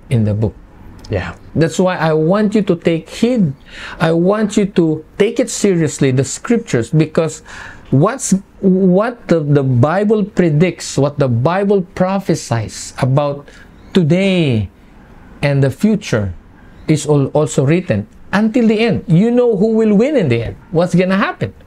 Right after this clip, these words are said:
Speaker 1: It's all in the Bible.
Speaker 2: Yes.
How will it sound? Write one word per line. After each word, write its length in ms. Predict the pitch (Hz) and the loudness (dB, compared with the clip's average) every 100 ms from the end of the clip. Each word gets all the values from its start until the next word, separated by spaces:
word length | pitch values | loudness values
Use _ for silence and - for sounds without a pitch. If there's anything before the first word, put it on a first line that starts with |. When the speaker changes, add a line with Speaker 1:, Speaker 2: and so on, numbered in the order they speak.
| - | -4
Speaker 1:
It's 200 | 165 165 - | -4 -4 -4
all 280 | 202 214 254 240 | -2 0 0 0
in 220 | 180 196 | 2 2
the 100 | 254 | 0
Bible. 520 | 254 349 381 294 139 - - - - | 0 -2 0 0 -2 -10 -20 -20 -2
Speaker 2:
Yes. 440 | 117 135 - - | 0 0 -4 -16